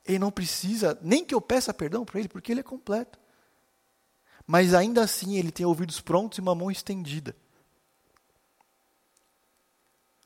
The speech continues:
O que Jesus tá dizendo aqui, o que Davi faz muitos anos antes,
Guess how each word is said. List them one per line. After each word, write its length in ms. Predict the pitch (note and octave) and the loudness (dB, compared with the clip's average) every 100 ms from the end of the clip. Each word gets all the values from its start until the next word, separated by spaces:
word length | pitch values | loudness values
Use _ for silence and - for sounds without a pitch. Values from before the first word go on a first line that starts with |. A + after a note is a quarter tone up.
| _ | _
O 60 | - | -2
que 100 | F#3+ | 6
Jesus 300 | F#3+ F3+ G#3+ | 6 6 6
tá 120 | G#3 | 4
dizendo 320 | E3+ F#3 F#3 | 6 4 6
aqui, 320 | E3+ - A3 | 4 4 4
o 60 | F#3+ | 4
que 100 | G3+ | 8
Davi 300 | F3 E3 A3 | 8 8 4
faz 460 | - F#3 A3 B3 | 4 8 10 8
muitos 340 | F#3+ G#3 F3 E3 | 4 -6 -4 0
anos 300 | G3 E3+ C3+ | 0 2 6
antes, 440 | F3 A#3 - - | 6 6 -2 -20